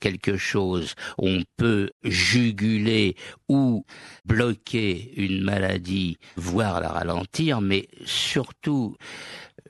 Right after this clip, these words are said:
je me suis rendu compte, au cours de ces années passées à traiter des maladies graves, que les patients qui sont pris en charge correctement, auxquels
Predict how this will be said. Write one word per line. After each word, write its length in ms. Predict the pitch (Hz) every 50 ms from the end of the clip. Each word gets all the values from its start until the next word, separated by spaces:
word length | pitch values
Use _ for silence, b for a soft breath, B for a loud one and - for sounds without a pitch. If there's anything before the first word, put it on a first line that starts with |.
| _ _ _ - - _ - -
je 160 | - - 127
me 160 | 107 107 113
suis 180 | 110 - - 135
rendu 360 | 107 117 117 110 107 113 110
compte, 580 | - - - 101 95 90 87 85 82 - - 95 90
au 140 | 92 90 90
cours 280 | - - - 107 87 87
de 120 | 85 87
ces 340 | 82 - - 101 85 82 90
années 260 | 92 90 92 95 90
passées 440 | 90 - 104 85 - - - 110 92
à 100 | 82 82
traiter 360 | - - 87 87 - - 95
des 140 | 85 85 82
maladies 440 | 80 82 82 85 80 76 80 80 80
graves, 560 | - - - 131 135 117 101 87 82 82 - - _
que 280 | - 110 101 90 85 B B B B B B B B -
les 200 | - 98 113 113
patients 920 | 101 - - 117 113 107 - - - - - - 113 104 95 92 87 82 B B B B B B B B -
qui 160 | - - 101
sont 500 | 87 - - - - 104 98 90 85 85 - _ _ -
pris 360 | - - - 143 147 143 135
en 220 | 123 123 117 117
charge 880 | 104 - - - - 107 98 95 87 82 78 80 82 85 82 - - 78 - _ _
correctement, 1000 | - - 131 120 117 120 113 - - - - 113 110 104 104 101 95 87 82 - B B B B B B - -
auxquels 720 | 101 104 107 101 - - - 123 113 110 104 95 92 -